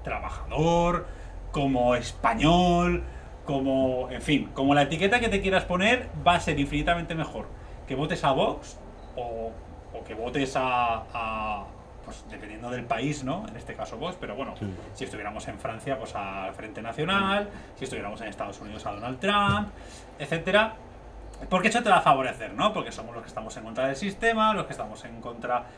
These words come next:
Speaker 1: de todo lo que se ha hecho mal, etcétera. Desde el punto de vista, ellos son los buenos, muy entre comillas, y son los que van a salvar el país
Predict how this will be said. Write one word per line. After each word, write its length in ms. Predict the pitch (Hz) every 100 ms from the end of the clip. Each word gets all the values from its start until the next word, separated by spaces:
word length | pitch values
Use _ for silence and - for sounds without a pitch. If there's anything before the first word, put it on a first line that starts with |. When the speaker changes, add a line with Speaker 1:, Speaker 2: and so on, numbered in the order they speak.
| -
Speaker 1:
de 60 | 131
todo 200 | 131 123
lo 100 | 120
que 80 | -
se 80 |
ha 20 | 143
hecho 160 | 170
mal, 360 | 190 220 220 -
etcétera. 520 | 131 - 123 104 98 - - -
Desde 140 | 160 170
el 40 |
punto 200 | 277 262
de 120 | 247
vista, 420 | 240 226 - 247 247
ellos 200 | 165 156
son 120 | 156
los 160 | 143 135
buenos, 540 | 165 226 277 311 - - -
muy 140 | 113
entre 160 | 113 -
comillas, 560 | 123 151 202 254 269 - - - -
y 60 | 156
son 160 | 175
los 100 | 170
que 80 | 156
van 140 | 143
a 60 | 143
salvar 240 | 143 135
el 60 | 135
país 480 | 147 185 240 262